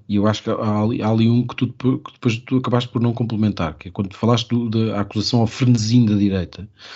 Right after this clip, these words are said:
aquilo depois tinha uma lógica que, que,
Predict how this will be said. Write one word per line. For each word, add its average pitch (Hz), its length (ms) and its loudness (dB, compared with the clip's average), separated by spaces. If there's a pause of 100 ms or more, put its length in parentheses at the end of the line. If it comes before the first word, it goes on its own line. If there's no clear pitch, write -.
(240)
aquilo 120 240 0
depois 127 180 -2
tinha 135 200 6
uma 139 200 6
lógica 131 600 4 (120)
que, 127 160 -10
que, 127 400 0